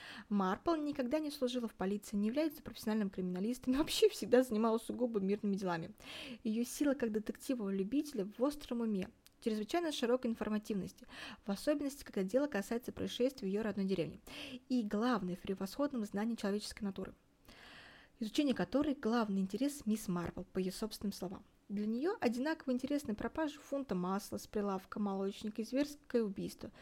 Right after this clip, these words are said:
и то, и другое лишь проявление определённых человеческих качеств. Она считает, что характеры и мотивы людей везде и всегда одинаковы, и правильно определив типажи действующих лиц, можно уверенно делать выводы.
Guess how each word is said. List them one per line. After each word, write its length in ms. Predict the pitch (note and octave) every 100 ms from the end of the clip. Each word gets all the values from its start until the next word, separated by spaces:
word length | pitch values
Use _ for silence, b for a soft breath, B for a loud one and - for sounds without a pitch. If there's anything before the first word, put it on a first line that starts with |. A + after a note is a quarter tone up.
| B B
и 100 | -
то, 140 | B3 D#4
и 40 |
другое 420 | C#4 C4+ C#4+ F#4+
лишь 280 | C#4+ C4+ -
проявление 520 | - A#3+ G#3 B3+ C4+ -
определённых 640 | B3 A#3 A#3 G#3+ B3 C4
человеческих 480 | G#3+ A3+ - - -
качеств. 440 | - - - - - _ _ _ _ - -
Она 240 | C#4 E4 F#4
считает, 360 | - D#4 D#4
что 160 | - B3+
характеры 460 | B3 C#4 C#4+ B3+
и 20 | A3
мотивы 480 | G#3+ G#3+ C#4+ A#3+
людей 280 | G#3+ G#3 D#4
везде 360 | D4 A3+ - D4
и 20 |
всегда 300 | D4 G3+ A#3
одинаковы, 520 | A#3+ A#3 F#3 - - - B B B3 -
и 80 |
правильно 380 | A#3 C#4+ D#4 C#4
определив 440 | A3+ A#3 A#3+ C4 C4+
типажи 460 | - - A#3+ A#3+ B3+
действующих 640 | G#3+ B3 B3 G3+ - A3
лиц, 260 | C4+ - - -
можно 300 | - E4+ -
уверенно 320 | G3+ B3 C#4+ G#3+
делать 280 | A3+ B3
выводы. 320 | G3 F#3 -